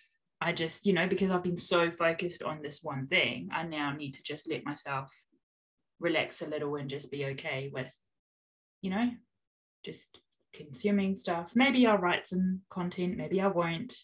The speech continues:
but that's, that's, that's what I need for myself. And everyone's different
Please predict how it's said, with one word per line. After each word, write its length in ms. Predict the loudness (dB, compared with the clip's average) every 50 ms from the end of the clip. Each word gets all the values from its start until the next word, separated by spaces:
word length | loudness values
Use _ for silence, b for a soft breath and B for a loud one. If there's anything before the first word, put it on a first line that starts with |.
| _ _ _ _ _ _
but 100 | -4 0
that's, 380 | 0 0 0 0 -4 -10 -8 -2
that's, 320 | 0 0 0 -2 -6 -12 -6 _
that's 240 | 0 0 0 -2 -2
what 220 | -4 -2 -2 -2
I 180 | -2 -2 -2 -4
need 340 | -6 -6 -6 -6 -6 -8 -10
for 220 | -6 -4 -4 -4 -2
myself. 420 | -4 -6 -4 -2 -2 0 2 4
And 100 | 6 8
everyone's 420 | 8 8 8 6 6 4 2 0
different 420 | -2 -4 -4 -4 -4 -6 -6 -6